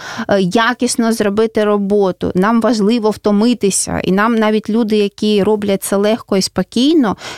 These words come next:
е, вони нас починають теж дратувати і викликати лють. Тому що нам здається, як же так, одна я працюю, а навколо всі такі розслаблені.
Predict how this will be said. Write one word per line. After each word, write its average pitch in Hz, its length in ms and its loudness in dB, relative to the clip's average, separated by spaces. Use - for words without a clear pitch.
е, 175 100 2
вони 185 220 2
нас 233 180 0
починають 214 480 -2
теж 247 200 2
дратувати 208 680 -2
і 180 60 2
викликати 180 640 -2
лють. 175 380 0
Тому 190 200 0
що 208 160 0
нам 202 200 2
здається, 208 540 0
як 208 200 2
же 240 100 -2
так, 233 320 -2
одна 202 220 -2
я 233 180 0
працюю, 233 680 0
а 185 60 0
навколо 226 440 0
всі 254 180 -2
такі 240 300 -2
розслаблені. 208 960 -2